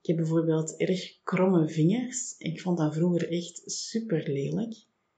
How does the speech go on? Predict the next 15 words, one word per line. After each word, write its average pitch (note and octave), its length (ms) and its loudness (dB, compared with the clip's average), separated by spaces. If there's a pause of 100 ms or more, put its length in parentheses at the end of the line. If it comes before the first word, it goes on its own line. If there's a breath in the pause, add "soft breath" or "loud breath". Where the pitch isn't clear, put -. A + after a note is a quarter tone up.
(380)
Maar F3 200 4
ik F3 100 4
heb F3+ 100 4
dat F3+ 100 4
van D#3+ 180 4
mijn E3 280 6
moeder, G#3+ 480 2
die E3+ 200 -2
dat E3 80 -4
dan E3+ 100 0
weer D#3+ 160 2
van D#3 120 0
haar D#3 300 2
moeder F3+ 260 4
had, - 420 -6